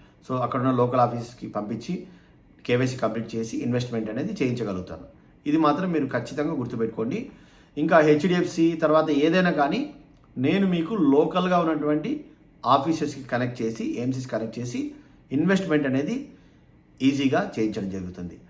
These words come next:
అయితే ఇక్కడ ఒక, ఆ, విషయాన్ని మీకు నేను చెప్పాలనుకుంటున్నా. అదేంటంటే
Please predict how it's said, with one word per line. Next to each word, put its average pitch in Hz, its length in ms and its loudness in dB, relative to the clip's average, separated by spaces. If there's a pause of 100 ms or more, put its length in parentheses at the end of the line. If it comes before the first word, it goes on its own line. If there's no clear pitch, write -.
(300)
అయితే 180 260 2
ఇక్కడ 135 680 4 (100)
ఒక, 123 220 -2 (1000)
ఆ, 107 460 -6
విషయాన్ని 160 400 4
మీకు 127 240 0
నేను 113 180 -2
చెప్పాలనుకుంటున్నా. 101 760 -4
అదేంటంటే 160 760 -4